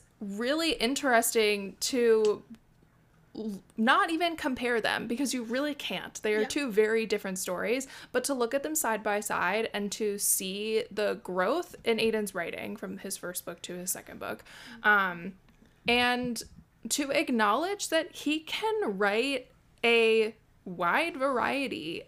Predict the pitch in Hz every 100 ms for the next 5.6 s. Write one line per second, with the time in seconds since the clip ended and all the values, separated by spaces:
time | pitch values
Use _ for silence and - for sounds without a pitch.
0 | _ 202 196 - - - - - - -
1 | - _ 220 247 - - - - - 202
2 | 185 185 269 233 277 262 294 320 262 254
3 | 262 247 226 240 277 - 262 262 240 -
4 | 392 339 277 247 - 254 254 247 247 240
5 | 240 - 220 226 220 233